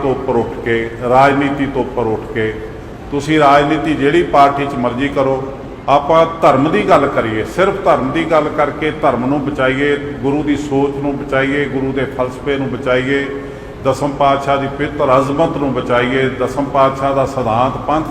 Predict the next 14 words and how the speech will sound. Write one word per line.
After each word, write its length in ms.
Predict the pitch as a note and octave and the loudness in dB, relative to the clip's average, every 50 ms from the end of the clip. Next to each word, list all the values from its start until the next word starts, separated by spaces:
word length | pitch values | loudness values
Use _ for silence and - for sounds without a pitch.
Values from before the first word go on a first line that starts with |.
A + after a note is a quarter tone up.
| - | -4
ਤੇ 120 | D#3 C#3+ B2+ | -2 -2 -2
ਗ੍ਰੰਥ 280 | G#2 A#2+ B2 C#3 D3 | 0 0 0 0 -2
ਦਾ 240 | C#3 - C3+ C3 B2 | -2 -4 -2 -2 -2
ਸਿਧਾਂਤ, 440 | A#2+ - A#2+ A2+ G#2+ G#2+ A2 A#2 A#2 A2+ - - - - - - - - - - - B2 C#3+ | -2 -2 -4 -4 -4 -2 -2 -2 -4 -6 -8 -10 -12 -12 -12 -14 -14 -14 -16 -4 0 2 2
ਅੱਜ 200 | D3 D3 D3+ D3 | 2 2 0 0
ਜਿਹੜਾ 600 | D#3+ D3+ D#3 D3 C#3+ C#3+ D3 D3 C#3+ - - - - - - - - - - - | 2 4 4 6 6 4 4 2 -2 -6 -8 -10 -10 -12 -12 -14 -14 -12 -4 -2
ਖਲਵਾੜ 420 | C3+ C3+ C#3 D3 D3 D3+ - - | 0 4 6 8 8 8 8 6
ਬਣ, 440 | C3 B2+ C3 C3+ - - - - B2 | 4 2 0 0 -2 -6 -4 -4 -2
ਹੋ 220 | G#2+ A#2 B2 A#2+ | -2 0 0 2
ਰਿਹਾ 200 | A#2+ B2 B2+ A#2+ | 4 4 4 4
ਉਹਦੇ 220 | A2+ A2+ A2 A#2+ A2+ | 4 2 2 0 0
ਨਾਲ। 300 | A2 G#2+ G#2 G2 G2+ G#2 - - - - - - - - - - - - | 0 0 0 0 -2 -4 -8 -10 -12 -12 -12 -14 -14 -16 -16 -16 -12 -6
ਤੁਸੀਂ 300 | C#3+ C#3+ C#3+ C#3 E3+ E3 | -4 -4 0 2 2 2
ਦੇਖੋ, 680 | E3+ E3+ E3 E3+ E3 E3+ F3+ F#3 F#3 F#3 F#3 F3+ F3+ | 4 2 2 2 2 2 4 4 4 2 0 -2 -4